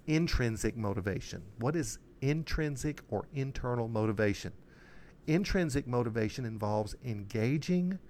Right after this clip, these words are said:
in a behavior because it is personally rewarding, essentially performing an activity for its own sake rather than the desire for external awards.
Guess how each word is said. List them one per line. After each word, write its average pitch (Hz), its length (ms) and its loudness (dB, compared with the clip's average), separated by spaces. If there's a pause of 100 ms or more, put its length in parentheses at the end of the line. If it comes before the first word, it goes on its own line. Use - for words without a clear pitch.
(480)
in 123 360 2 (160)
a 110 80 -2
behavior 117 640 0
because 117 420 -2
it 110 120 -4
is 107 160 -2
personally 120 800 0 (120)
rewarding, 107 640 6 (520)
essentially 160 800 0
performing 135 540 2
an 127 80 0
activity 123 640 0 (380)
for 113 240 4
its - 160 -6 (100)
own 170 300 4
sake 226 540 4 (640)
rather 120 500 8 (140)
than 104 500 2 (140)
the 104 100 0
desire 98 640 2
for 98 260 -4
external 98 480 0
awards. 95 580 -4